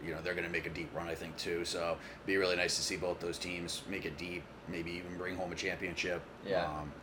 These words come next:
Speaker 1: but it's, it's fun to watch. I, you know, I watch a lot more, you know, now than I used to, you know.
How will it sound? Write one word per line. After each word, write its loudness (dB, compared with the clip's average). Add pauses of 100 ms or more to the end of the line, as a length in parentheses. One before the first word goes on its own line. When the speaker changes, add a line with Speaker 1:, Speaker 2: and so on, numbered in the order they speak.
(120)
Speaker 1:
but 2
it's, -2 (200)
it's 2
fun 4
to 4
watch. 4
I, 4 (460)
you -2
know, 0 (140)
I 2
watch 4
a 0
lot 6
more, 4 (240)
you -2
know, -2 (2000)
now 2
than -2
I -4
used -4
to, 0
you -2
know. 0